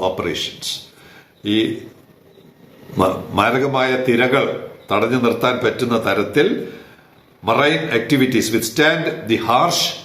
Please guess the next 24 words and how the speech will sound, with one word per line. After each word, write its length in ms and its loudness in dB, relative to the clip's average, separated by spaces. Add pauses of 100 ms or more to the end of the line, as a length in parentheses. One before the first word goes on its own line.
(100)
marine 340 2 (120)
environment 600 0 (440)
and 100 2 (120)
support 340 2
the 120 2
immense 380 0
weight 240 4
of 60 -2 (100)
cargo 320 2
operation. 400 -2
ഇത്രയാണ് 340 0 (600)
ഈ 40 2 (100)
കണ്ടെയ്നറുകൾ 580 2
വന്ന, 240 2 (120)
അല്ലെങ്കിൽ 260 2 (100)
ക്രെയിൻ, 320 2 (280)
ഇവയെല്ലാം 600 2
താങ്ങി 300 0
നിർത്താൻ 380 0
പറ്റുന്ന 300 0 (100)
തരത്തിൽ 380 2 (1500)
ശക്തിയുള്ളതാണ്. 840 2 (680)
അത്രയും 400 2 (840)
അതിന്റെ 220 0